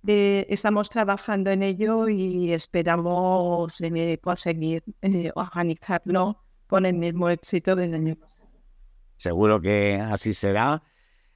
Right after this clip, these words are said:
Speaker 2: Por lo menos esto es como los árbitros de fútbol. No se han quejado, con lo cual mal no debió ir la convocatoria. Pero bueno, en cualquier caso, em, eh, comentarte,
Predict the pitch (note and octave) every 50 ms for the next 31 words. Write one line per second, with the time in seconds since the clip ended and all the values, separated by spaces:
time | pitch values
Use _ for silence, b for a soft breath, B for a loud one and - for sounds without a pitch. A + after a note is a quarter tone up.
0 | _ _ - A#2 A2 A2+ A#2 B2 C3 D3+ D#3+ C#3+ D#3+ D3 - F3 E3 - F3 E3
1 | D3+ C#3 B2+ A2 B2 B2 A#2+ A#2+ B2 - A#2 A#2 G#2 G2+ A2+ A2 G#2 - D3+ D#3
2 | C#3 C3+ B2 A#2 G#2+ F#2 F2 G2+ A2 A#2 A#2+ B2+ C3+ C3 - D#3+ D#3 D3 C3+ G#2+
3 | B2+ A#2 - D3+ D#3 C#3+ B2 G#2+ F#2+ A2+ G#2+ G#2+ G2 - B2+ B2+ C3+ C#3 C3 A#2
4 | A#2+ B2+ C3 C3+ C3 C3 C3 B2+ B2+ B2 A#2+ A#2+ A#2 A#2 A#2+ A#2 A#2 A#2+ B2+ C3+
5 | C3 - _ _ _ - _ - - A2 A2 A2 G#2 G#2 F#2 - G#2 G#2 G2+ G#2
6 | G2 - G#2 G2+ - B2 B2 G#2+ G#2 G2+ F#2 F2 D#2 - G#2+ G#2 G#2+ A#2+ C3 A#2+
7 | A2 G#2+ F#2+ A2+ A2+ G#2 - C#3+ C#3 A#2+ - A#2 G#2+ - - G#2 G2+ E2+ D#2+ -
8 | - A#2+ A2 G#2+ G#2+ G#2+ G#2 G#2 G2+ G2 G2 G2 F#2+ - _ _ _ _ _ _
9 | _ _ - - G2+ G2+ G2 - A2 G#2+ G#2+ G#2+ F#2 - B2+ B2+ G#2+ - C#3+ C#3
10 | C#3 C#3 C3